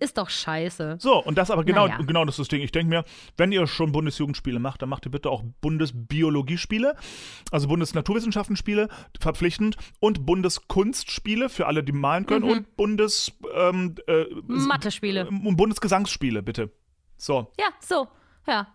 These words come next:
Speaker 2: Und dann
Speaker 1: Aber nee.
Speaker 2: hören wir uns nochmal.
Speaker 1: Hm, nee, wieder nur Sport. Das ist ja nicht meine Kategorie. Ey, apropos Sport, ich sehe auf, äh, Instagram, dass du fleißig trainierst. Weißt du, wer auch
Speaker 2: Alter.
Speaker 1: fleißig trainiert? Die Julia. Ja,
Speaker 2: Ah,
Speaker 1: so, jetzt geht's
Speaker 2: erzähl.
Speaker 1: aber los.
Speaker 2: Nee, Ju-, äh, dann,
Speaker 1: Ja.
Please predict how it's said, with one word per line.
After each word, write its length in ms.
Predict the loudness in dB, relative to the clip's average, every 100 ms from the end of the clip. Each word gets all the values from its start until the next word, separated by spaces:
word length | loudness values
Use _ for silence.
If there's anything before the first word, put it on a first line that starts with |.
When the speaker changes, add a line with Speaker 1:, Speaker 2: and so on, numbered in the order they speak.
| _
Speaker 2:
Und 220 | -2 4
dann 160 | 4 4
Speaker 1:
Aber 180 | 2
nee. 240 | 0 -2 0
Speaker 2:
hören 200 | 2 4
wir 40 |
uns 120 | 2 0
nochmal. 320 | 0 0 -4 -16 -20 _ _ _ _ _ _ _
Speaker 1:
Hm, 380 | -2 -2 -4 -4
nee, 300 | -4 -4 -4 -4
wieder 180 | -2
nur 140 | -2 -2
Sport. 560 | -6 -4 -4 -4 -10 -18 -20 -20 _
Das 180 | -8 -6
ist 140 | -4 -4
ja 80 |
nicht 200 | -4 -4
meine 220 | -4 -4 -6
Kategorie. 320 | -8 -6 -2 -2
Ey, 140 | -2 -6 -6
apropos 480 | -2 -2 -2 -4 -6
Sport, 360 | -2 0 0 -4 -14 -6
ich 140 | -4
sehe 260 | -2 0 0
auf, 200 | -2 -6
äh, 240 | -6 -4 -2
Instagram, 500 | -4 -4 -4 -2 -2
dass 160 | -2
du 120 | -2 -2
fleißig 400 | -2 -2 -4 -6
trainierst. 500 | -4 -2 -2 -2 -2
Weißt 240 | -2 2
du, 40 | 2
wer 160 | 4
auch 60 | 2
Speaker 2:
Alter. 100 | 0
Speaker 1:
fleißig 320 | -2 -4 -8
trainiert? 480 | -6 -4 -2 -4 -8 _ _ _ -14
Die 60 | -4 0 2 2 2
Julia. 200 | 0 -2 -6 _ _ _ -8 -2 0
Ja, 80 | 0
Speaker 2:
Ah, 20 |
Speaker 1:
so, 120 | 0 -2 0
jetzt 160 | -2 2
geht's 140 | 0
Speaker 2:
erzähl. 200 | 4 4
Speaker 1:
aber 100 | 4
los. 220 | 0 -2 0
Speaker 2:
Nee, 180 | 2 4
Ju-, 480 | 4 4 2 0 -2
äh, 120 | 0
dann, 100 | 0
Speaker 1:
Ja. 120 | 0